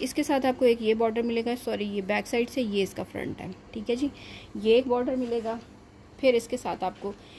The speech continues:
एक ये वाला बड़ा खूबसूरत सा border मिलेगा, ठीक है जी। फिर इसके साथ आपको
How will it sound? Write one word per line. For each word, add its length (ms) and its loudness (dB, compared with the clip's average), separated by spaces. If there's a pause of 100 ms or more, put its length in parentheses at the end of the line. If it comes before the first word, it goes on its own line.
(180)
एक 200 0
ये 80 2
वाला 160 6
बड़ा 140 4
खूबसूरत 440 -2
सा 100 0
border 300 0
मिलेगा, 460 -2 (100)
ठीक 200 -6
है 80 -2
जी। 180 -2 (1900)
फिर 160 2
इसके 400 -4
साथ 260 0
आपको 340 -4